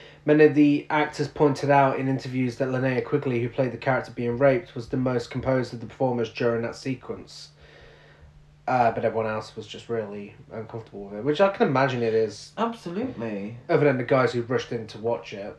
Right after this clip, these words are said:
Speaker 1: Um,
Speaker 2: Yeah,
Speaker 1: you
Speaker 2: but
Speaker 1: know.
Speaker 2: I, I suppose as an actor having to play
Speaker 1: Yeah, yeah.
Speaker 2: that role, um, mustn't be very nice. I suppose you, you're tapping into a, you know, uh, a really horrible part,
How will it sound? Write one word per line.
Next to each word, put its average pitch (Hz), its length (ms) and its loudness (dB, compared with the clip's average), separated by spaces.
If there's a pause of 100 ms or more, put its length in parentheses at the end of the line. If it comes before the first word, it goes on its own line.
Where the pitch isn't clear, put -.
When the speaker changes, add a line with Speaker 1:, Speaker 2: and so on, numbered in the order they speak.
(100)
Speaker 1:
Um, 117 340 -6
Speaker 2:
Yeah, 123 440 4 (420)
Speaker 1:
you 131 60 -6
Speaker 2:
but 156 320 2
Speaker 1:
know. 131 60 -2
Speaker 2:
I, - 20 -2
I 160 40 -2
suppose 185 440 -4
as 156 180 -6
an 143 140 -8
actor 143 420 -4
having 120 380 -4
to - 100 -12
play 156 400 6
Speaker 1:
Yeah, 143 220 10
yeah. 120 260 0 (220)
Speaker 2:
that 107 280 -2
role, 104 600 0 (460)
um, 107 680 -6 (300)
mustn't 123 340 -12
be 110 60 -10
very 104 260 -6
nice. 104 520 -6 (1120)
I - 60 -18
suppose 113 240 -8 (120)
you, 80 180 -14 (1160)
you're 120 100 -14
tapping 123 400 -8
into 107 440 -8
a, - 180 -8 (680)
you 113 140 -8
know, 104 260 -6 (400)
uh, 101 300 -8
a 107 80 -10
really 107 420 -10
horrible 104 520 -6
part, 104 480 -8